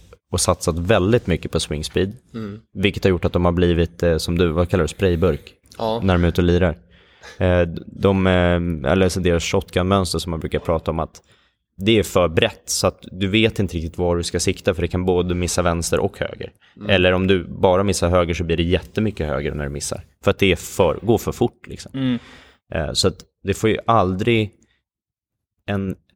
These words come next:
Speaker 1: det får aldrig kosta så att det, du tappar för mycket i strokes gain på det här, om man
Speaker 2: Exakt.
Speaker 1: säger så. Det är den du måste hålla koll på, så att du inte börjar skicka ut en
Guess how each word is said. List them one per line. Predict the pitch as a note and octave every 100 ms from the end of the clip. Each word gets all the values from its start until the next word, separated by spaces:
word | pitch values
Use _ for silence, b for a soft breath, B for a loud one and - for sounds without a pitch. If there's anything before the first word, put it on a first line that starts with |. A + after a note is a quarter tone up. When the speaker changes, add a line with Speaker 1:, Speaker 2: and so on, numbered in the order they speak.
| _
Speaker 1:
det | G2+
får | - -
aldrig | B2+ G#2 G#2
kosta | - A#2 - - F#2+
så | -
att | F#2
det, | -
du | F2+ - F#2+
tappar | - G2+ - -
för | F2+ G2 F2
mycket | F2 E2+ - E2
i | - D#2+ D#2+
strokes | - - F2 D#2+ -
gain | A2+ F2+ C2+
på | -
det |
här, | - _
om | -
man | E2+
Speaker 2:
Exakt. | - D2+
Speaker 1:
säger | -
så. | - _ -
Det | G2
är |
den | F#2+ G2+ F#2+
du |
måste | F2+ E2 E2+
hålla | E2+
koll | A2+ F#2+
på, | - E2+
så | F#2
att | -
du |
inte | F#2 -
börjar | F2 F2+ E2+
skicka | - - - G#2+
ut | A2+ -
en | G#2 G2